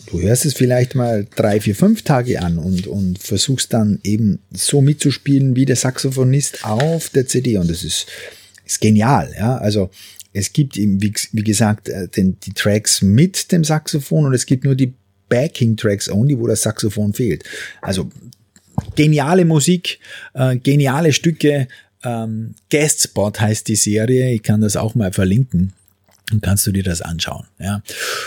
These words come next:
Wenn du dann im modernen Bereich weit un-, unterwegs sein willst, dann, äh,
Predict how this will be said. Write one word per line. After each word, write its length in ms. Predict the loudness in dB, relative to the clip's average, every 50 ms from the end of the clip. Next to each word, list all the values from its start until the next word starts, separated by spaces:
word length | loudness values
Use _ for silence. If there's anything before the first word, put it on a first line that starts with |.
| -12 -16 -12
Wenn 240 | -4 0 2 4 4
du 140 | 4 4 4
dann 240 | 4 2 0 0
im 100 | -2 -2
modernen 460 | 0 0 0 0 0 2 2 2 4 2
Bereich 320 | 2 0 0 0 0 0
weit 260 | 0 0 0 0 2
un-, 160 | 2 2 2
unterwegs 640 | 0 -2 -2 -2 0 0 0 0 0 0 0 0 0
sein 540 | 0 0 -2 -2 0 0 2 2 2 4 2
willst, 560 | 2 0 0 -2 -6 -8 -10 -10 -12 -16 -12 -6
dann, 400 | -4 -4 -4 -4 -6 -8 -8 -8
äh, 480 | -10 -8 -6 -6 -6 -4 -4 -6 -6